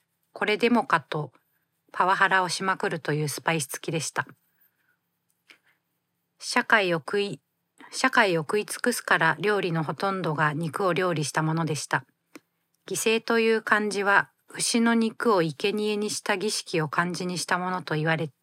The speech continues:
ますが、まさに人を食っていると言わんばかりにド派手なパーティーで騒ぐ金持ちを映し出すことで、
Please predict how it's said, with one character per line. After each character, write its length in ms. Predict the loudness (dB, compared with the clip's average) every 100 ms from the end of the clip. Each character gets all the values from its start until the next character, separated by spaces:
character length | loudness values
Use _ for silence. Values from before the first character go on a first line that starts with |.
| _ -2
ま 120 | -2
す 160 | -2
が、 220 | 4 4 4 -14 -20 -20 _
ま 120 | 0
さ 160 | 4 2
に 100 | 0
人 320 | -2 -2 -2
を 40 |
食 160 | 0 -2
っ 20 |
て 240 | -2 -2 -2
い 100 | -2
る 80 |
と 140 | -4 -2
言 160 | 2
わ 60 | 2
ん 120 | 2
ば 80 | 0
か 120 | 0
り 100 | 0
に 160 | -2 -2
ド 140 | -4
派 180 | 0 0
手 100 | 0
な 140 | -4 0
パ 200 | 2 2
ー 60 |
テ 140 | -2 -6
ィ 40 |
ー 20 |
で 120 | -4 -4
騒 220 | 0 0
ぐ 120 | 0
金 260 | -2 -2 -4
持 140 | -6
ち 160 | -4 -4
を 80 |
映 160 | -4 -6
し 160 | -4 -2
出 100 | -4
す 80 |
こ 140 | -6 -8
と 160 | -6
で、 200 | 0 -2